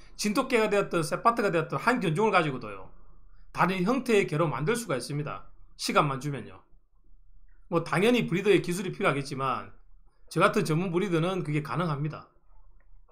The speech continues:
저 같은 경우에는 뭐 개를 이렇게, 진돗개를 예를 들면, 진돗개는 아니지만 타견종이었지만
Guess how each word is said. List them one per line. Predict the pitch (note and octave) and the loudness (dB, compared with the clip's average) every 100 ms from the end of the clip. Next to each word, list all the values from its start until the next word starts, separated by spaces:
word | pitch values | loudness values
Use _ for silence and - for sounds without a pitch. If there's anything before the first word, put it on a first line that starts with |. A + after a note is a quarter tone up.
| _ - | _ 0
저 | F#3 | 2
같은 | G3+ G3+ | 2 0
경우에는 | F#3+ G#3 F#3 D#3 | 2 4 4 2
뭐 | C#3+ C3+ | 2 0
개를 | B2+ D3 F3 | 0 2 4
이렇게, | D#3+ D3+ C3+ G#2+ - - - - - - - | 2 0 -4 -4 -10 -20 -18 -18 -18 -18 -4
진돗개를 | G#3+ G#3 A#3+ A3 F3+ D3+ | 0 2 4 4 4 6
예를 | E3 F3 | 6 4
들면, | D#3 D3 D#3 B2+ G#2 - - | 4 4 2 2 -4 -12 -8
진돗개는 | F3 A#3 A3 D3 | 0 2 4 4
아니지만 | C3+ D#3 D#3 D3 | 2 2 0 0
타견종이었지만 | - G3 E3+ F3+ E3+ - C3+ E3 F3+ | -2 0 0 0 -2 -2 -2 0 0